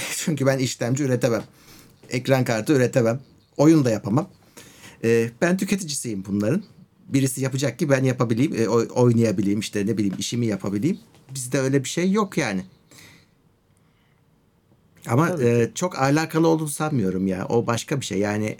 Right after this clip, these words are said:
Speaker 1: spora, spor yapan ailenin çocuğunun sporda başarılı olmasının sebebi o değil yani. E,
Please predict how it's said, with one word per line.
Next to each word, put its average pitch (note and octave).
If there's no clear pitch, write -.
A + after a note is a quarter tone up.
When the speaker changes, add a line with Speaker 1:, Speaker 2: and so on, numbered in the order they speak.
Speaker 1:
spora, B2+
spor C#3
yapan A#2
ailenin A2
çocuğunun A#2+
sporda A#2
başarılı A#2+
olmasının A#2+
sebebi A#2+
o A2+
değil A#2+
yani. G2
E, G#2